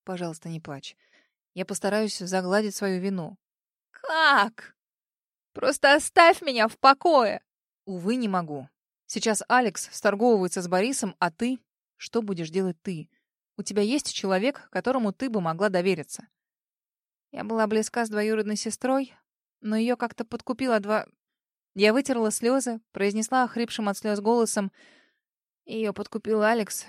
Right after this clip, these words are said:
чтобы узнать, не проболтаюсь ли я. Он, я не знаю, зачем он это делал.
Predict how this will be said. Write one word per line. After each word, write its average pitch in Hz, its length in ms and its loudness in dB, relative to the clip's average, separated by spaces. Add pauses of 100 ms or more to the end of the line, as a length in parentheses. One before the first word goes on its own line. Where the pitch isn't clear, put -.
чтобы 196 320 -8
узнать, 196 540 -2
не 190 160 -6
проболтаюсь 208 720 -4
ли 185 60 -8
я. 170 260 -8
Он, 208 340 -2 (600)
я 214 260 -2
не 190 140 -2
знаю, 175 320 -6
зачем 151 360 -12
он 151 80 -16
это 143 200 -16
делал. 185 400 -14